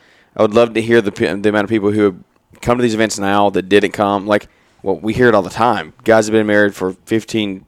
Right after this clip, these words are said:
years come in and be like, "We did things totally different, and now that we, like, actually are learning how to communicate with each other and talk through these things and, like, create expectations,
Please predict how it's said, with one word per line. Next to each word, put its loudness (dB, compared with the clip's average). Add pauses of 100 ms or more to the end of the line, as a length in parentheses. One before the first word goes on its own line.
(140)
years -2 (480)
come 0
in -4
and -4
be 2
like, 2
"We -2
did 2
things -2
totally -2
different, -4 (160)
and -8
now 0
that -2
we, 0
like, 0
actually -4
are -2
learning -4
how -6
to -4
communicate -6
with -2
each -8
other -2
and -8 (560)
talk 0
through -2
these -2
things -2
and, -2
like, -2
create 2
expectations, -2